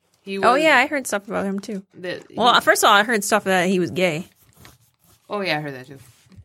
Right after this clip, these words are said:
Speaker 2: I don't, um,
Speaker 1: And that's neither here nor there, but
Speaker 2: Yeah. I mean, it doesn't matter if he's gay or not, but,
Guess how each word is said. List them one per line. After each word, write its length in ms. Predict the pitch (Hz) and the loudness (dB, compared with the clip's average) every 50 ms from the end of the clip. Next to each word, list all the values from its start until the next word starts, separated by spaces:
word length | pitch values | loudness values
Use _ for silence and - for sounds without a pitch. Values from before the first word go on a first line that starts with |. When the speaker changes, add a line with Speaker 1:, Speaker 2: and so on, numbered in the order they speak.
| _ _ _ _ _ _ _ _ _ | _ _ _ _ _ _ _ _ _
Speaker 2:
I 120 | - 202 | -4 -2
don't, 100 | 226 247 240 | -2 -2 -2
um, 60 | - | -2
Speaker 1:
And 460 | - 226 208 202 202 190 185 180 170 202 | 0 2 4 4 4 4 2 2 0 0
that's 200 | 226 254 247 196 | 0 -2 -2 -2
neither 200 | 190 175 151 151 | -4 -4 -4 -2
here 180 | 151 156 143 | -4 -6 -6
nor 120 | 135 131 131 | -6 -8 -8
there, 280 | 143 156 147 143 135 | -6 -4 -4 -4 -6
but 240 | 131 135 123 120 - _ _ _ _ _ _ _ _ _ _ _ _ _ _ _ _ _ _ _ _ - _ _ - _ _ _ _ - | -8 -10 -14 -14 -16 _ _ _ _ _ _ _ _ _ _ _ _ _ _ _ _ _ _ _ _ -20 _ _ -20 _ _ _ _ 0
Speaker 2:
Yeah. 300 | 208 190 165 151 175 190 - _ _ _ _ _ _ _ _ - _ - - _ - | 2 2 2 0 -4 -8 -10 _ _ _ _ _ _ _ _ -20 _ -20 -16 _ 0
I 60 | 233 | 2
mean, 140 | 240 214 220 | 4 4 4
it 40 | |
doesn't 160 | 240 233 220 180 | 2 2 2 2
matter 200 | 160 175 175 160 | 2 2 2 0
if 100 | - - | -4 -6
he's 120 | 147 - | -12 -6
gay 180 | - 170 165 139 | -6 -6 -6 -6
or 60 | 139 | -8
not, 320 | 156 170 160 131 - 165 | -8 -8 -8 -8 -10 -6
but, 240 | 190 196 165 - - | -4 -4 -4 -4 -6